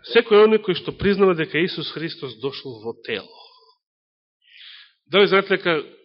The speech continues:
поголемиот дел од христијани ова не го признаваат? Кажете, како? Па, нели,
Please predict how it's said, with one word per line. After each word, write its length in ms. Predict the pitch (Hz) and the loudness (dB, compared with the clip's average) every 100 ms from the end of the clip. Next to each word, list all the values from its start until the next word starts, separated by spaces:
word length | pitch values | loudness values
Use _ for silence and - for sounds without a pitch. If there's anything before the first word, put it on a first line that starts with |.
| _ | _
поголемиот 540 | 151 131 151 185 165 139 | -8 -2 0 0 0 0
дел 160 | 160 | 0
од 80 | 139 | 0
христијани 800 | - - 131 - 151 127 135 196 - - - - - - - _ _ _ _ | -4 -14 -12 -4 -2 -2 -4 -8 -10 -20 -20 -20 -20 -20 -20 _ _ _ _
ова 200 | - 156 | -4 -4
не 120 | 131 139 | -2 -4
го 140 | 123 | -4
признаваат? 680 | - 110 - 92 - - _ - - - - - - - - _ _ _ - | -12 -18 -16 -18 -18 -20 _ -20 -20 -20 -20 -20 -20 -20 -20 _ _ _ -8
Кажете, 260 | 135 - - | -8 -8 -8
како? 400 | - 117 - 147 | -8 -6 -8 -10
Па, 140 | 113 | -12
нели, 220 | 104 95 | -16 -18